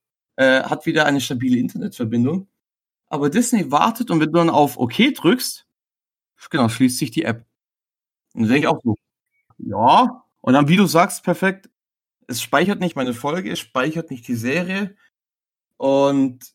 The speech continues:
es schlägt mir die ganze Zeit, äh, Sachen vor, die mich nicht interessieren. Also die haben irgendwie, entweder haben sie keinen, äh,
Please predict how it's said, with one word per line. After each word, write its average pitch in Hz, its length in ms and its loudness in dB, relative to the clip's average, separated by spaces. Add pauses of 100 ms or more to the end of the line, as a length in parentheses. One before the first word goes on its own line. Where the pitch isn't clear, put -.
(120)
es 120 120 -6
schlägt 165 320 0
mir 180 60 -2
die 156 100 2
ganze 156 340 2
Zeit, 156 640 -2 (340)
äh, 123 500 2
Sachen 185 380 0
vor, 165 380 2
die 143 260 -4
mich 165 360 -4 (960)
nicht - 320 -4
interessieren. 160 1120 0 (320)
Also 147 220 -2
die 123 140 -2
haben 160 180 -4
irgendwie, 160 560 -6 (280)
entweder 151 340 0
haben 175 120 0
sie 254 180 2
keinen, 254 440 6 (180)
äh, 202 380 0